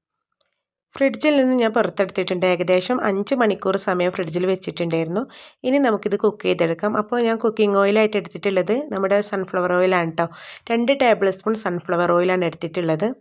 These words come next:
അത് നന്നായിട്ട് ചൂടായിട്ട് വരുമ്പോൾ നമുക്ക് ചിക്കൻ്റെ ലെഗ് പീസ് ഓരോന്നും ഇതുപോലെ ചട്ടിയിലേക്ക് വെച്ച് കൊടുക്കാം.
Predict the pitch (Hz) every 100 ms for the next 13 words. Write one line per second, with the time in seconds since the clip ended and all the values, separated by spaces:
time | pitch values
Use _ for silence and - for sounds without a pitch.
0 | _ _ _ _ _ _ _ _ _ -
1 | 233 269 240 214 220 220 220 190 185 190
2 | 185 180 180 190 175 208 208 190 170 180
3 | 190 160 - 175 170 190 170 170 196 202
4 | 180 175 185 196 202 180 170 165 190 185
5 | - 170 170